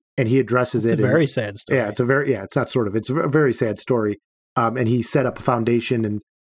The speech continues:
Speaker 1: you can read the Wikipedia article. I know that there's a lot of folks who listen to our podcast who are also audiobook listeners. I know you're a big audiobook listener,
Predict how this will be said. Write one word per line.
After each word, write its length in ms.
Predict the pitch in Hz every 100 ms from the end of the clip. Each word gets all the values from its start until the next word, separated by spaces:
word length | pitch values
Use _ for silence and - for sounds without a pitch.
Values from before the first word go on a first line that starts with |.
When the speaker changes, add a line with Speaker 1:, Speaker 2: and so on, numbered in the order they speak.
| _ -
Speaker 1:
you 80 |
can 120 | 135 139
read 160 | 135
the 80 | 123
Wikipedia 400 | 120 - 131 123
article. 240 | 110 110 139
I 100 | 139
know 160 | 143
that 100 | 131
there's 160 | 131 120
a 60 | 117
lot 200 | 117 120
of 180 | 107 104 _ -
folks 280 | 151 139 -
who 120 | 147
listen 240 | 147 147 143
to 60 |
our 120 | 151 147
podcast 540 | 131 - 127 120 -
who 80 | 127
are 80 | 120
also 260 | 120 123
audiobook 500 | 120 117 113 110 104
listeners. 380 | 120 - 110 110
I 80 | 110
know 260 | 113 110 - _ -
you're 200 | 147 196
a 40 |
big 160 | 135 120
audiobook 580 | 113 107 110 98 110 127
listener, 480 | 110 - 107 110